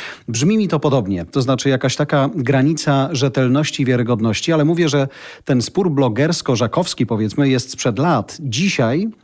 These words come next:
tak naprawdę też wiemy, że gdyby Mika Brzeziński odeszła z tego M S N B C na przykład, albo Joe Scarborough odszedł z M S N B C i założył sobie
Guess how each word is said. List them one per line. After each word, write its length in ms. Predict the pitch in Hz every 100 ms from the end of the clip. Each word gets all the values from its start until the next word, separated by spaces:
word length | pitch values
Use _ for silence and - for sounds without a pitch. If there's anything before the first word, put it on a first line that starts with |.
| -
tak 140 | 180
naprawdę 360 | 127 147 170 160
też 200 | 156 117
wiemy, 480 | 131 151 113 123 160 - - -
że 160 | 113 131
gdyby 240 | 151 170
Mika 260 | 165 170 165
Brzeziński 540 | 135 131 147 139 -
odeszła 340 | 127 131 - 147
z 60 |
tego 180 | - 127
M 140 | 127
S 140 | 127 139
N 120 | 120
B 100 | 110
C 140 | -
na 160 | 104 104
przykład, 400 | - 117 107 92
albo 480 | 110 117 127 123 - 120
Joe 160 | 151 180
Scarborough 540 | - 139 123 120 131
odszedł 300 | 156 - 131
z 60 | 113
M 120 | 127
S 140 | 120
N 100 | 131
B 80 | 113
C 140 | 110 123 131 - - - -
i 60 |
założył 340 | 123 139 170 175
sobie 360 | 160 135 135